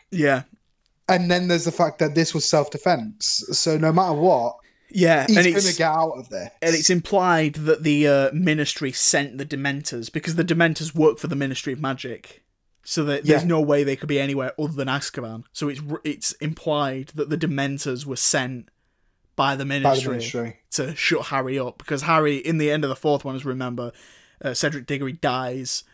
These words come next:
Speaker 1: and Voldemort
Speaker 2: Yeah.
Speaker 1: comes back to life. So now he's blabbing about saying, "Oh my God, he's back, Lord Voldemort's back," and everyone's like, "Shh, you're gonna panic everyone."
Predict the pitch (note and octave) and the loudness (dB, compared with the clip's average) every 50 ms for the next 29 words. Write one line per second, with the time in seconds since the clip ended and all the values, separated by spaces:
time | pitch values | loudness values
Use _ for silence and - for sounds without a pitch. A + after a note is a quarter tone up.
0 | _ _ _ - C#3 C3+ C#3 D3 D3 B2+ C3+ C3+ B2+ - C#3 C3+ C3+ B2+ C#3+ - | _ _ _ -10 -8 -8 -8 -6 -6 -4 -4 -4 -2 0 2 2 2 2 0 -4
1 | - B2 - - - A#2+ B2+ C3 B2+ B2+ A#2+ B2 - - - - C3+ C3 C#3 C3+ | -6 -8 -8 -8 -10 -8 -6 -6 -6 -6 -6 -8 -10 -10 -8 -6 -4 -2 0 0
2 | C3+ C3 B2 - - F3 E3 D#3 D#3+ D#3+ D3+ - _ _ _ _ _ _ - D3 | 0 0 -4 -6 -4 -4 -4 -2 -4 -6 -8 -10 _ _ _ _ _ _ -6 -4
3 | C#3 C#3 D3+ D3+ C3+ C#3 C#3+ C3+ B2+ C3 B2 A#2 - A#2 - C#3 C3 C3 C3+ C#3+ | -4 -4 -4 -4 -4 -4 -2 -2 0 0 -2 -4 -6 -6 -4 -2 -2 -2 0 2
4 | D#3+ E3 E3 D#3+ D#3 E3 E3 D#3+ D#3 C#3 D3+ D3 E3 E3 - E3+ E3 D#3+ C#3+ - | 4 4 4 4 4 4 4 2 2 0 -2 -4 -4 0 2 2 2 2 0 -2
5 | C#3 D#3+ D#3 D#3+ E3 D#3+ D3 D#3 D#3 E3 D3+ D#3 D3+ C#3+ C3 - - C3 B2+ - | -6 -6 -2 0 0 0 0 0 0 2 2 0 0 -2 -4 -2 -2 -2 -2 -2
6 | C#3+ D3 C#3+ C#3+ C3+ C3 C3 C3+ - - - - - - - - - - - D#3 | -4 -6 -4 -4 -4 -6 -6 -4 -2 0 0 2 2 2 2 2 0 0 -2 -2
7 | D3+ D3+ D3 - - F#3 F3 E3+ E3 - D#3 D3 D3+ C#3+ C3 B2 B2+ E3 | -2 -2 -4 -2 0 2 2 2 2 2 0 0 0 -2 -4 -4 -6 -10